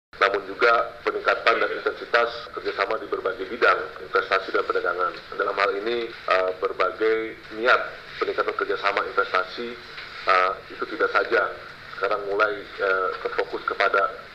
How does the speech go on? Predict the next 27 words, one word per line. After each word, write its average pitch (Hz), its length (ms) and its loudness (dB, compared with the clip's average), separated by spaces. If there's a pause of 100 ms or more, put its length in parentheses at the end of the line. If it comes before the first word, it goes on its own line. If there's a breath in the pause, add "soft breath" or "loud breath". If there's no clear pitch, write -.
(120)
eh, 95 220 4 (100)
terkait - 320 0
dengan 95 160 -2
isu 95 480 -6
bidang 95 320 -2
energi, 95 320 -4 (160)
namun 98 320 4
juga, 113 480 6
eh, 95 320 0 (160)
telah 104 160 0
ada 98 160 0
minat 101 320 2 (320)
dari 92 320 4
pihak 95 240 -2
Arab 95 260 2 (140)
Saudi 107 480 -2 (480 loud breath)
untuk 98 320 0 (160)
melakukan 92 480 0
investasi 95 640 0
di 101 80 -10
berbagai 95 480 2
bidang, 107 320 4 (480 loud breath)
eh, 92 240 4
pembangunan 92 480 0
infrastruktur 104 640 -2
di 95 80 0
Indonesia, 90 560 -2